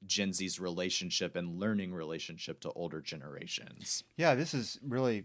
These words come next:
Speaker 2: fascinating to me. I, I wonder if we can make it even more concrete. So let's say, for example, that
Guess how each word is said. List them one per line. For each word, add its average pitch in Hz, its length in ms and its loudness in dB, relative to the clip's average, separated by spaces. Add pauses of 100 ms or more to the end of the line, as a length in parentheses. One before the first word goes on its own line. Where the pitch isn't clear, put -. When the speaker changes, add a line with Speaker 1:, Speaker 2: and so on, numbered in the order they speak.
Speaker 2:
fascinating 113 460 2
to 104 60 -2
me. 104 160 -2
I, 104 160 0
I 120 100 0
wonder 135 200 2
if 135 80 -10
we 131 80 0
can 117 140 2
make 113 160 0
it 117 60 0
even 104 240 0
more 110 140 -2
concrete. 110 920 -4
So 127 460 4
let's 147 220 0
say, 127 340 2
for 123 180 0
example, 104 640 -2 (180)
that 104 480 0